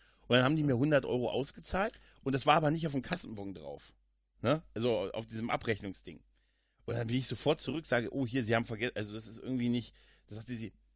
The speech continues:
nee, nee, nee, nee, ist, ist alles okay. Ich sag, nee, Sie haben mir eben doch die hundert Euro gegeben, das ist aber nicht auf der, auf der Quittung drauf. Nee, nee, alles gut. Ich sag, ja, okay. Ich hab dann die Tage danach gesehen, dass das immer noch nicht vom Konto abgebucht war bei mir, ne?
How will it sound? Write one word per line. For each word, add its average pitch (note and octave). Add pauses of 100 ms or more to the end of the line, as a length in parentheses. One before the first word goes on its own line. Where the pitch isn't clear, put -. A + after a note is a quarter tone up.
(540)
nee, C#3
nee, E3+ (280)
nee, E3
nee, F#3
ist, D3+
ist -
alles F#3+
okay. E3
Ich G#2
sag, A2
nee, E3
Sie C#3
haben C3+
mir D3+
eben C3+
doch C#3
die C#3+
hundert C#3+
Euro D3+
gegeben, A2+
das A2+
ist C3
aber B2
nicht D3+
auf B2+
der, B2+ (360)
auf -
der B2 (320)
Quittung D3+
drauf. F#2 (240)
Nee, D#3
nee, G#3+
alles -
gut. C#3 (1000)
Ich -
sag, F#2
ja, G2
okay. G2 (520)
Ich A#2
hab B2+
dann C#3
die B2+
Tage C#3+
danach B2+
gesehen, C3 (220)
dass -
das B2+
immer D#3
noch D3+
nicht C#3+
vom C3
Konto C#3+
abgebucht F2+
war F2
bei D#2
mir, D2+
ne? A#2+